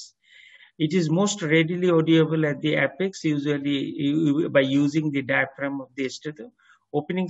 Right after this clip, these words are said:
snap op-, occurs after, uh, second, uh, pu-, pulp P two, and, uh, o-, o-, O S opening snaps, uh, uh, are usually loudest at the apex। Opening snaps usually accompanied by the accentuation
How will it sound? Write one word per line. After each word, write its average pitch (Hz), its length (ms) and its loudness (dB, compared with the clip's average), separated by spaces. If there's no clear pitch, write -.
snap 165 260 -2
op-, 156 240 -2
occurs 160 340 -2
after, 156 340 -4
uh, 139 320 -2
second, 151 380 -4
uh, 139 320 -2
pu-, 139 280 -2
pulp 147 180 0
P - 20 2
two, 220 140 -4
and, 131 280 0
uh, 131 480 0
o-, 160 220 -2
o-, 147 180 0
O - 20 8
S 160 40 -6
opening 175 320 -2
snaps, 165 520 -8
uh, 143 680 -2
uh, 71 280 -4
are 147 140 -4
usually 156 380 2
loudest 147 540 -2
at 139 140 -4
the 143 120 0
apex। 190 320 -2
Opening 151 460 0
snaps 156 460 -4
usually 147 440 0
accompanied 147 640 -2
by 143 160 0
the 143 160 -2
accentuation 143 760 -6